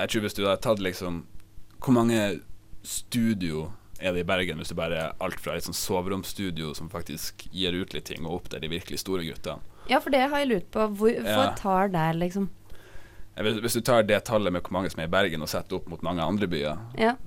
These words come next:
Speaker 1: i mange andre deler av verden, så tror jeg tallet ville vært jæklig høyt, faktisk.
Speaker 2: Ja.
Speaker 1: For det er,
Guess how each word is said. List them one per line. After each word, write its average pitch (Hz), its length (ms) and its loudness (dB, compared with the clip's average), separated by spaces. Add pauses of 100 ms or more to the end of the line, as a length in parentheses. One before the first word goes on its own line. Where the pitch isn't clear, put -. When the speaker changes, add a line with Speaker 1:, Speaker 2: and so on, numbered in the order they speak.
(160)
Speaker 1:
i 76 80 -4
mange 90 240 0
andre 90 320 2
deler 85 240 2
av 80 80 0
verden, 87 240 2
så - 80 -8
tror 90 220 -2
jeg 78 140 -2
tallet 90 240 -2
ville 78 120 -2
vært 87 160 -6
jæklig 78 320 -4
høyt, 92 200 0
faktisk. - 440 -8
Speaker 2:
Ja. 220 160 0 (160)
Speaker 1:
For 78 80 -4
det - 80 -2
er, 71 400 0